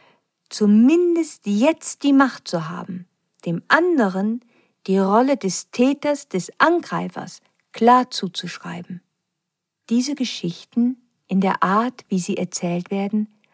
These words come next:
haben alle etwas miteinander gemein. Meist findet sich in diesen Geschichten kein Detail, kein Hinweis, welcher dem Zuhörer erahnen lassen könnte,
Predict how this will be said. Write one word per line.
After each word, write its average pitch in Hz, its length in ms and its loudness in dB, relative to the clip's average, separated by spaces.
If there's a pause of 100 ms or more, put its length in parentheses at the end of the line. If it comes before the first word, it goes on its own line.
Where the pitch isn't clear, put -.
(160)
haben 185 340 -2
alle 226 300 0
etwas 226 420 -2
miteinander 196 500 0
gemein. 175 560 -4 (720)
Meist 254 420 2
findet 302 380 2
sich 180 160 -4
in 185 120 2
diesen 214 300 2
Geschichten 196 680 -2
kein 294 340 -2
Detail, 185 540 -4 (220)
kein 285 260 -2
Hinweis, 175 640 2 (640)
welcher 254 380 4
dem 190 280 0
Zuhörer 208 800 2 (120)
erahnen 294 520 4
lassen 175 400 -2
könnte, 180 480 -10